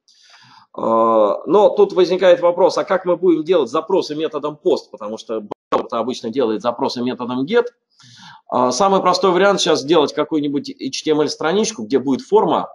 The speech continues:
с именем и возрастом, и указать там метод post. Давайте я это сделаю. Смотрите. Значит, я создам новый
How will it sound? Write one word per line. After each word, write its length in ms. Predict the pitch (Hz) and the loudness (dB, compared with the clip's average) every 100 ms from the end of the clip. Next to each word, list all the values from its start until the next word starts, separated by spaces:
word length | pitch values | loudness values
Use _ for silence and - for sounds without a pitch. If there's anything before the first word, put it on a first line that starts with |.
| _ | _
с 160 | - | -6
именем 340 | 147 123 117 117 | -2 0 0 -2
и 40 | |
возрастом, 580 | 123 123 101 95 - - _ _ _ _ _ 127 _ - | 0 0 0 -6 -8 -18 _ _ _ _ _ -20 _ -4
и 140 | 185 | 0
указать 540 | 165 175 151 190 180 | 0 2 2 2 0
там 300 | - 156 143 - _ | 0 0 -2 -8 _
метод 380 | 113 127 127 - | -8 -6 -6 -8
post. 120 | 95 82 | -12 -6
Давайте 340 | 175 196 - | -4 -2 -2
я 80 | 131 | -4
это 140 | 120 110 | -4 -8
сделаю. 340 | 98 95 80 | -6 -6 -6
Смотрите. 520 | - 113 104 95 - _ _ _ _ _ _ _ _ _ _ _ _ _ _ _ _ _ _ 285 _ _ _ _ _ _ _ _ _ | -10 -10 -8 -10 -12 _ _ _ _ _ _ _ _ _ _ _ _ _ _ _ _ _ _ _ _ _ _ _ _ _ _ _ _
Значит, 220 | _ - | _ -10
я 240 | 120 151 123 | 0 2 2
создам 640 | 143 131 123 131 98 82 _ _ _ _ _ _ _ _ _ _ | 0 -2 0 0 0 -6 _ _ _ _ _ _ _ _ _ _
новый 580 | 101 120 139 104 90 80 | -6 0 2 2 -2 -8